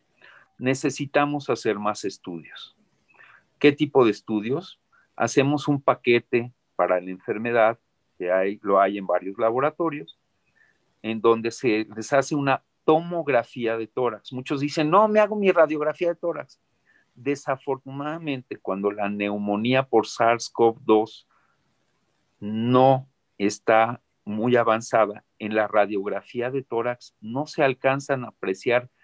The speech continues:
cambios significativos de neumonía. Entonces, tenemos que recurrir a hacer una tomografía computarizada de tórax, donde vamos a poder detectar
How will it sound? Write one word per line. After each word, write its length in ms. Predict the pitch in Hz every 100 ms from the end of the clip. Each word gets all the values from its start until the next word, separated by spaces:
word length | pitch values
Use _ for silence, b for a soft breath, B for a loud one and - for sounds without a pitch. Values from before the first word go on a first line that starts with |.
| _ _ _
cambios 520 | 127 127 123 127 -
significativos 1120 | - 95 101 98 - 95 101 - 113 110 113
de 120 | 101
neumonía. 720 | 95 95 95 101 110 123 98 _ _ _ _ B B B B B B -
Entonces, 680 | 117 117 147 156 - 160
tenemos 460 | - 135 147 190 196
que 120 | 170
recurrir 640 | 127 127 - 120 123 139
a 40 | 143
hacer 220 | 135 135
una 300 | 135 131 120 _ _ -
tomografía 840 | 156 160 160 127 113 - 135 127
computarizada 1120 | - 113 107 98 101 101 - 110 101 98 101 _ _ _ -
de 180 | 98
tórax, 640 | 95 - 107 104 110 - - _ _ b b b _
donde 720 | 127 110 135 131 127 123 131 _ _ _ _ _ _
vamos 400 | 110 117 127 -
a 80 | 117
poder 360 | - 104 113 117
detectar 800 | 127 117 101 - - 117 123